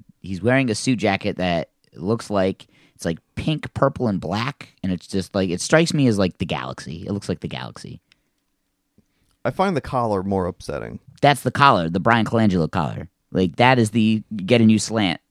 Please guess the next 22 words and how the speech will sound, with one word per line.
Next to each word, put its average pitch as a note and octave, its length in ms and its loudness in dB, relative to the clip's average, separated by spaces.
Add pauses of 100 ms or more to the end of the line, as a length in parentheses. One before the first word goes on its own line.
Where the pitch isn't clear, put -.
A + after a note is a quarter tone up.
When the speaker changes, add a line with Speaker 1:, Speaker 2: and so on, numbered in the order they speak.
(160)
Speaker 1:
uh, F2+ 340 -2 (600)
large G#2+ 380 4
collar G2+ 300 4
thing. - 340 -12 (320)
Like, E2+ 180 -2
Speaker 2:
<laughs> F2+ 40 -14 (180)
Speaker 1:
that C#3 260 6
is G#2+ 120 0
the G#2+ 80 -2
co-, F#2+ 180 -2
that D3 340 6
collar A2 340 2
is G2 200 -2
fucking, - 500 -4
in-, G#2+ 140 -4
that D3+ 180 2
is A2 160 -4
a F2 100 -8
five C3+ 480 -2
inch A2+ 200 -2
tall F2+ 260 -2
collar. D2+ 460 -8